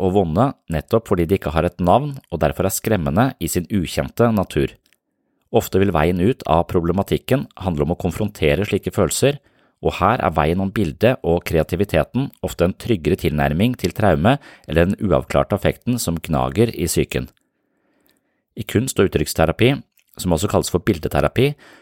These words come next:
får man muligheten til å uttrykke seg gjennom sitt eget bildespråk og gjennom symboler som kan ufarliggjøre den skremmende kimen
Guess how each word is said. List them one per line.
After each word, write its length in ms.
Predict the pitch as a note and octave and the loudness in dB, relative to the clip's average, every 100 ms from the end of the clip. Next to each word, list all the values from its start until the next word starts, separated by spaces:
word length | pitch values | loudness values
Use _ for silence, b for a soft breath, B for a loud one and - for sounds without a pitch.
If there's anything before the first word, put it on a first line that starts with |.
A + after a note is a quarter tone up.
| B | B
får 140 | E2 E2+ | 0 2
man 140 | G#2 | 4
muligheten 420 | F2+ C#2 - A#2 | 4 4 2 -2
til 160 | - - | 0 -2
å 60 | - | 0
uttrykke 420 | D2+ - - C#2+ | -4 -4 -4 -2
seg 300 | - C3 - | 0 0 0
gjennom 240 | - D3 | -2 -2
sitt 220 | - G2+ - | 0 -2 0
eget 320 | F2 D#2 - | -2 -2 0
bildespråk 720 | G2 C#2 C#2 - B2+ C#3+ - - | -2 0 -4 2 2 2 -6 0
og 100 | F2 | 2
gjennom 240 | C#2 D2+ | 2 -2
symboler 640 | - F#2 E2+ D2 D#2+ C#3 - | -4 -2 -2 0 2 2 0
som 160 | - D#2+ | -4 -2
kan 160 | F2 | -2
ufarliggjøre 760 | - - - C#2 C2 C#2+ D#2+ B2 | -2 -8 -2 0 2 4 4 2
den 160 | - D#2 | 2 -2
skremmende 480 | - F#2+ E2 C2+ F2+ | 0 0 0 0 -4
kimen 480 | - G2+ D2 A2 | -2 -2 2 0